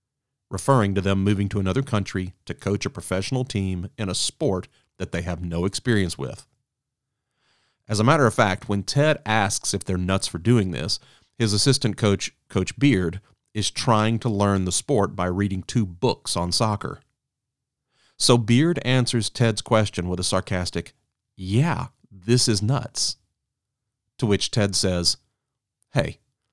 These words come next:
but taking on a challenge is a little like riding a horse, isn't it? If you're comfortable while you're doing it, you're probably doing it wrong." Now, we've talked on this podcast quite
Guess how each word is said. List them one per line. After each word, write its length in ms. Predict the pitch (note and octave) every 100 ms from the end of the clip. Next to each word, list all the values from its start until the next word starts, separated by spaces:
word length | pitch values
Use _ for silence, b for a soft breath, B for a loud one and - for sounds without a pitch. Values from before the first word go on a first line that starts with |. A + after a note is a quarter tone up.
| _ _ -
but 100 | -
taking 280 | A2 G2+ F#2+
on 100 | G#2
a 60 |
challenge 420 | G#2+ A#2 G#2 G#2+ A2
is 80 |
a 80 | G2
little 240 | F#2 A#2 G2+
like 220 | G2 G2+
riding 260 | G2 F#2+
a 60 | F2+
horse, 380 | - A#2+ F2 -
isn't 120 | A2+
it? 160 | C#3+ - _ _ _ _ _
If 120 | - -
you're 100 | F#2+
comfortable 420 | A2 G2 A2 G#2+
while 100 | G#2+
you're 120 | G#2
doing 260 | A#2+ A2 D2+
it, 100 | - -
you're 120 | F2+
probably 480 | - E2 F2 E2+ F#2+
doing 240 | F#2+ F2+
it 80 | -
wrong." 400 | F2 C#2+ - - _ _ _ _ _ _ _ _ _ _ _ _ _ _ _ -
Now, 100 | A2
we've 240 | G#2 D3
talked 380 | - D3 C3+ C3
on 120 | G2+
this 120 | G2+ F#2+
podcast 640 | G2 F#2 - F#2 - -
quite 420 | - G2 G#2+ A#2